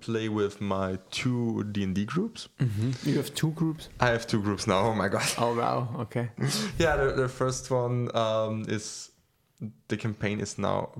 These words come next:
Speaker 1: pretty much ending because
Speaker 2: Mm-hmm.
Speaker 1: they, they just defeated my B B E G. <laughs> Uh, which was, which was, uh, kind of funny because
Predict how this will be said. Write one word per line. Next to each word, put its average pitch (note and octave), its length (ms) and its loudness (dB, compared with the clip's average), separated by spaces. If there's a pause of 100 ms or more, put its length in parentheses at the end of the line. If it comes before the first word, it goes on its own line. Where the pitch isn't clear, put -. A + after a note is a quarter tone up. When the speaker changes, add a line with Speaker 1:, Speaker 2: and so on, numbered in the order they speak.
Speaker 1:
pretty G2+ 200 -4
much F#2+ 680 -2 (420)
ending D3 640 0
because A#2 460 2
Speaker 2:
Mm-hmm. - 120 0
Speaker 1:
they, A2 280 2 (360)
they B2+ 80 -2
just B2+ 220 -2
defeated D3+ 480 0
my A#2+ 180 4
B A#2 180 2
B B2 100 2
E A#2+ 180 2
G. A2+ 280 4
<laughs> - 460 0 (1700)
Uh, D#3 220 4
which D#3+ 260 0
was, C#3+ 220 0
which C#3 200 0
was, C3 200 0 (380)
uh, B2 400 4 (340)
kind A#2 240 4
of A2 60 4
funny A#2+ 180 4
because A#2 420 0